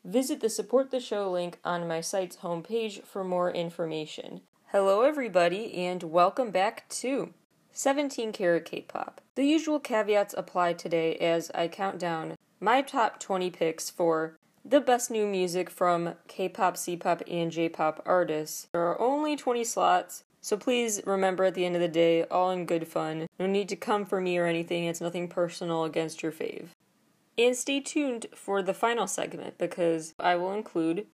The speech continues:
my honorable mentions, and I have a lot of those shout-outs to give, so your fave might be there. Second of all, if you want to watch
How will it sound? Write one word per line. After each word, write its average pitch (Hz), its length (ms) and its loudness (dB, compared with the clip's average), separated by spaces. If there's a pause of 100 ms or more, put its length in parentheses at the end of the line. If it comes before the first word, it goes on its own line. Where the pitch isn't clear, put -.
my 180 240 2
honorable 170 480 2
mentions, 165 560 -6
and 175 140 -2
I 175 40 2
have 170 100 2
a 175 60 2
lot 190 180 2
of 185 100 -2
those 170 180 4
shout-outs 160 500 -2
to 156 100 -10
give, - 280 -6
so 160 360 0 (460)
your 196 100 0
fave 185 260 0
might 170 240 0
be 160 100 -6
there. - 440 -6 (300)
Second 285 320 0
of 247 100 0
all, 247 140 6
if 196 180 -2
you 196 100 -2
want 190 200 2
to 185 80 -10
watch 180 260 0